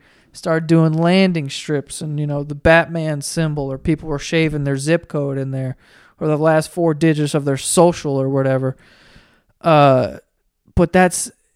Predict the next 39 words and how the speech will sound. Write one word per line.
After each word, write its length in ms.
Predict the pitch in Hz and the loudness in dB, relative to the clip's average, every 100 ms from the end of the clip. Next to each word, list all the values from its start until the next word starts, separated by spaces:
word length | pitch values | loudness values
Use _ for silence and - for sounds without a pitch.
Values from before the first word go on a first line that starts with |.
| _ _ - | _ _ -4
but, 180 | 190 180 | 4 4
uh, 140 | 143 175 | 4 0
somewhere 500 | - 208 214 214 196 | 2 4 6 8 8
along 280 | 185 185 180 | 8 6 6
the 100 | 170 | 6
line, 220 | 175 165 | 6 6
everyone's 280 | 160 160 156 | 4 4 2
like, 160 | 151 | 2
"You 60 | 156 | 2
know 140 | 156 | 4
what? 220 | 156 151 | 4 2
We 100 | 151 | 0
need 80 | 156 | -2
to 80 | 151 | 0
get 160 | 147 143 | 0 2
rid 140 | 143 | 2
of 80 | 139 | 2
this 180 | 139 - | 0 -2
entirely." 680 | 131 - 117 107 113 - _ _ _ _ _ _ _ _ - | -6 -4 -4 -6 -10 -14 _ _ _ _ _ _ _ _ -8
And 120 | 160 | -4
then 120 | 139 135 | -4 -4
people 280 | 165 139 | -4 -4
started 420 | 135 - 135 131 131 | -4 -2 0 -2 -4
waxing, 1000 | 131 147 143 147 - 160 143 139 147 175 | 0 2 2 -2 -4 -2 0 -2 -6 -6
Brazilian 720 | - 139 127 147 151 156 151 147 | -2 -2 2 4 4 4 2 4
waxing, 760 | 143 147 - 151 143 139 147 _ _ _ _ _ _ - - | 4 4 0 -6 -4 -4 -8 _ _ _ _ _ _ -20 -10
uh, 380 | 156 131 127 131 | -2 0 0 -2
which 300 | 151 143 - | -2 -4 -4
just 200 | 151 - | -6 -4
means 260 | 147 143 135 | -2 -2 0
they 100 | 131 | 0
wax, 540 | 131 131 131 - - | 2 2 2 -2 -8
like, 280 | 120 110 - | -6 -8 -8
your 120 | 127 | -10
whole 720 | - - - 139 127 123 120 - | -10 -6 0 2 4 0 -2 -6
asshole 760 | 131 127 127 - 135 127 123 131 | -2 0 -2 0 2 2 0 -4
and, 380 | 143 143 143 156 | -6 -6 -4 -2
like, 280 | 131 135 | -2 -2
whatever, 720 | 151 143 135 131 131 135 135 | 0 2 4 0 0 -2 -4